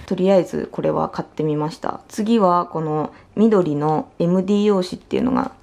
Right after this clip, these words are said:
使われてるノートです。文庫サイズでほぼ日手帳に挟めるサイズです。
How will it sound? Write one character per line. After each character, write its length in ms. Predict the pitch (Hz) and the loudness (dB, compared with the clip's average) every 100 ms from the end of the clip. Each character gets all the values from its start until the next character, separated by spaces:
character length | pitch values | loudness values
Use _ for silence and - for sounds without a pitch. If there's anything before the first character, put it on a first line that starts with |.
| _ _ _ | _ _ _
使 200 | - 156 | -4 -2
わ 140 | 147 | 0
れ 80 | 143 | -2
て 180 | 143 165 | -2 -2
る 280 | 170 175 - - | 2 2 0 -4
ノ 80 | 147 | -4
ー 20 | |
ト 120 | - | -4
で 200 | - - | -6 -8
す。 160 | - - _ _ | -10 -20 _ _
文 240 | 196 226 240 | 2 4 4
庫 140 | - | 2
サ 180 | 247 254 | 2 0
イ 80 | 196 | 0
ズ 160 | 156 | 0
で 200 | 156 165 | 2 2
ほ 140 | 170 175 | 2 0
ぼ 140 | 196 | 2
日 240 | 220 220 - | 2 0 -2
手 160 | 240 | -2
帳 240 | - 180 151 | 2 2 2
に 180 | 147 | 0
挟 260 | 160 170 160 | -4 -2 0
め 160 | 165 165 | 0 0
る 200 | 143 - - _ _ _ - - | -2 -6 -14 _ _ _ -20 -20
サ 200 | - 165 | -6 0
イ 80 | 156 | 2
ズ 100 | 147 | 0
で 180 | 151 147 | -2 -4
す。 160 | - | -6